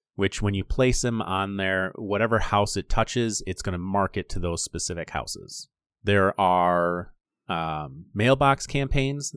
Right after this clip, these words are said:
that you can place, but they're gonna be separated by regions. Any regions that are surrounded by a road is considered one region, so you can put a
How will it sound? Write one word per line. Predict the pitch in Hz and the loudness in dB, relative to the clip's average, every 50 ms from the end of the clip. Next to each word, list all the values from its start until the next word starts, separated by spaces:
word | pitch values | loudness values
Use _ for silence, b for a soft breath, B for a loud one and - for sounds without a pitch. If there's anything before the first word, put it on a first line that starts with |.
| - | -6
that | 110 98 92 | -4 -4 -2
you | 90 92 | -4 -4
can | - 101 87 | -6 -6 -6
place, | - - 113 107 120 127 - | -4 -2 0 0 0 0 -2
but | - 104 87 | -2 -2 0
they're | 98 95 | 2 2
gonna | 92 95 92 | 2 0 0
be | 95 90 | -2 -2
separated | - - 95 87 - 98 92 87 87 87 82 | -2 -2 -2 -4 -2 -2 -2 -2 -2 -2 -4
by | 82 80 80 | -4 -4 -4
regions. | 78 87 101 110 110 - 135 131 123 110 - | -4 -4 -4 -4 -2 -2 -4 -4 -4 -6 -8
Any | 98 95 95 | -8 -8 -8
regions | 90 82 95 95 95 90 101 95 92 92 90 90 - - - _ _ | -6 -6 -4 -4 -4 -4 -4 -6 -6 -6 -8 -8 -10 -12 -14 _ _
that | - 85 82 85 82 85 - - - | -4 -2 -2 -2 -2 -4 -6 -6 -6
are | 90 85 82 85 85 82 85 82 - _ _ _ _ _ _ _ _ _ _ _ _ _ _ - | -4 -4 -2 -2 -2 -4 -4 -6 -10 _ _ _ _ _ _ _ _ _ _ _ _ _ _ -8
surrounded | - - 104 101 101 95 104 104 95 90 | -4 -2 0 2 2 2 2 2 2 2
by | 98 92 | 2 2
a | 92 87 | 2 2
road | 85 92 92 95 95 | 0 0 0 0 0
is | 95 90 - | -2 -4 -6
considered | - 92 - - 104 92 87 82 | -6 -6 -4 -2 0 0 -2 -2
one | 92 90 90 87 | -2 -4 -4 -2
region, | 90 107 120 117 127 117 | -2 0 0 0 0 -2
so | - - | -2 -2
you | 98 87 | -4 -4
can | 87 87 | -4 -4
put | 90 98 92 85 | -4 -2 -2 0
a | 82 82 82 80 80 | 0 0 -2 -2 -4